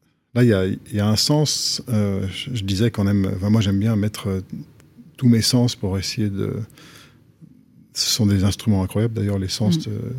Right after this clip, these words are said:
Speaker 1: de, de l'être humain, euh, pour bien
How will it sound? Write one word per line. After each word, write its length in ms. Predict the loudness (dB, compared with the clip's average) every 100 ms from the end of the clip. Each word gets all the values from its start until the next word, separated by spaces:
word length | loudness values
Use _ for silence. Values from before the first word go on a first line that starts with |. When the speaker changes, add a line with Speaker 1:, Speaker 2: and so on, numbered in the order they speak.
| -8
Speaker 1:
de, 60 |
de 80 | -4
l'être 240 | -4 -2 -2
humain, 200 | -2 -2 -10 -20 -20 -20 -20 -16 -6
euh, 280 | -2 -2 -2
pour 180 | -4 -4
bien 600 | 2 4 6 4 2